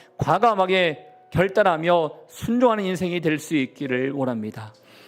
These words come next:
우리의 모든 형편을 알고 계신 하나님 아버지,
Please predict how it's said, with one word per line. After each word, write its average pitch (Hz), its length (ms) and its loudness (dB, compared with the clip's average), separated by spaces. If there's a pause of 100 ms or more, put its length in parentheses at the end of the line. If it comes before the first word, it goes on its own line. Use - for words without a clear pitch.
(280)
우리의 175 300 4
모든 165 260 0
형편을 170 400 2
알고 147 160 0
계신 156 320 -4
하나님 147 300 0
아버지, 143 600 0